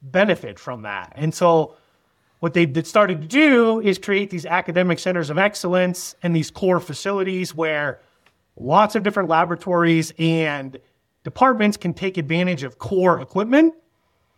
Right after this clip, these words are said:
And what that's done is then now brought people out of computer science into the world of biology and medicine and is offering entirely new solutions. I would say some of those biomarker tests we just talked about are good examples of this, right? Those wouldn't have existed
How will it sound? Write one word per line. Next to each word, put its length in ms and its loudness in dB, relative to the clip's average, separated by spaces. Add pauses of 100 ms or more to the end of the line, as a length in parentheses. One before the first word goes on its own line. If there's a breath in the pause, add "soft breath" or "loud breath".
(240)
And 160 4
what 180 6
that's 240 2
done 400 4
is 160 -2
then 220 4
now 220 4
brought 400 2
people 500 -4
out 240 4
of 240 4 (480)
computer 380 2
science 540 2
into 320 -2
the 80 0
world 280 4
of 80 0
biology 500 2
and 80 0
medicine 560 2 (480)
and 100 2
is 80 -2
offering 480 2
entirely 540 2
new 180 4
solutions. 800 -2 (300)
I 100 -6
would 120 -6
say 140 -4
some 180 -4
of 60 0
those 80 -2
biomarker 520 4
tests 240 -2
we 80 -8
just 200 -10
talked 240 0
about 200 0
are 120 -2
good 120 0
examples 500 -2
of 120 -16
this, 260 -14
right? 180 -10
Those 180 -2
wouldn't 220 2
have 80 -2
existed 640 -2